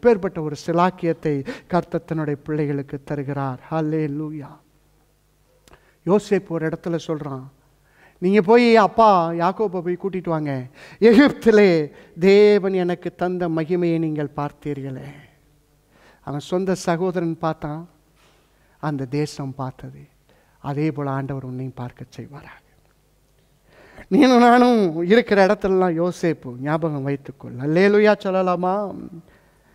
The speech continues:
Genesis forty-five thirteen அதை சொல்லுகிறது. என் அருமையான பிள்ளைகளே, "உமது கிரியையை உமது ஊழியக்காரருக்கும்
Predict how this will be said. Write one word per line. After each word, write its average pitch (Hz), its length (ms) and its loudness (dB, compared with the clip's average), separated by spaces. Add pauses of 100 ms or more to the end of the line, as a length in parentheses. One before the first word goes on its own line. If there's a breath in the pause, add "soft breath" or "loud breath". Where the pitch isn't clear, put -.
(200 soft breath)
Genesis 170 440 -2
forty-five 165 460 -4 (120)
thirteen 165 320 -4
அதை 143 220 -6
சொல்லுகிறது. 147 600 -6 (260 loud breath)
என் 151 180 -2
அருமையான 147 500 -2
பிள்ளைகளே, 147 500 -4 (1300 soft breath)
"உமது 180 460 4
கிரியையை 247 640 4
உமது 165 420 -2
ஊழியக்காரருக்கும் 156 960 0